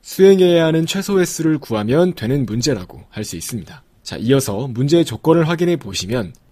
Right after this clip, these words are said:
이렇게 수행 시간 제한은 이 초입니다. 이제 여기에서 n은 일 이상 십만 이하의 수고 이 k는 이 이상 십만 이하의 수라고 합니다. 이때 각각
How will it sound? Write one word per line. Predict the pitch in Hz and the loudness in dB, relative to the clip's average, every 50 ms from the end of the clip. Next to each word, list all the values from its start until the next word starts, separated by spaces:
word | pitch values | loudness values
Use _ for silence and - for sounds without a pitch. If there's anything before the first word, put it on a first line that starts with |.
| _ | _
이렇게 | - - 101 101 - - 113 113 131 147 | -12 -10 -10 -10 -8 -6 -4 -2 -2 -2
수행 | 139 - - 185 190 185 | -4 -4 0 0 0 2
시간 | 180 - - 170 180 175 170 | 2 0 0 2 2 2 2
제한은 | - 120 107 104 110 147 160 151 - | 0 -2 -2 -2 0 -2 -2 -2 -4
이 | 113 117 117 | -6 -8 -8
초입니다. | - - 160 147 117 95 76 - - - - _ _ _ _ - | -6 -6 -4 -4 -4 -6 -10 -14 -18 -20 -20 _ _ _ _ -6
이제 | 127 131 156 | -2 2 4
여기에서 | 135 117 113 127 123 117 - - 151 135 107 - - | 4 4 4 2 2 2 2 0 -2 -2 -4 -4 -2
n은 | 107 127 135 127 123 139 131 98 104 - _ _ _ | 0 0 2 2 2 0 -2 -4 -8 -12 _ _ _
일 | - 170 190 156 | 0 2 2 2
이상 | 127 113 - - 98 104 127 143 139 | 2 0 -2 -4 -6 -6 -6 -8 -8
십만 | - - - 185 196 196 196 175 120 | -6 -6 -4 -2 0 0 0 0 0
이하의 | 101 101 98 95 98 | -2 -4 -4 -4 -6
수고 | - - 160 117 107 95 110 135 139 - _ _ - - _ | -6 -8 -8 -8 -8 -8 -10 -10 -12 -16 _ _ -20 -18 _
이 | - 95 | -12 -10
k는 | - - 139 139 139 147 170 185 185 - - | -6 -4 -2 0 2 4 2 2 2 0 -2
이 | 120 127 135 117 107 | -2 0 0 2 0
이상 | 104 - 107 104 127 151 156 156 - | -2 -4 -4 -4 -4 -4 -6 -8 -12
십만 | - - - - 190 190 196 196 185 | -10 -8 -6 -4 -2 0 0 0 0
이하의 | 117 101 101 95 98 107 107 | 0 -2 -4 -4 -4 -6 -6
수라고 | - - 120 107 98 104 113 | -4 -4 -4 -4 -2 -2 -2
합니다. | 123 127 101 - - - - _ _ _ - - - | -2 -2 -4 -6 -10 -16 -20 _ _ _ -20 -10 -8
이때 | 113 113 - 135 135 131 | -8 -2 2 2 0 0
각각 | - - 107 - - - 113 107 123 151 - | -2 -8 -10 -8 -2 -2 0 0 0 -2 -6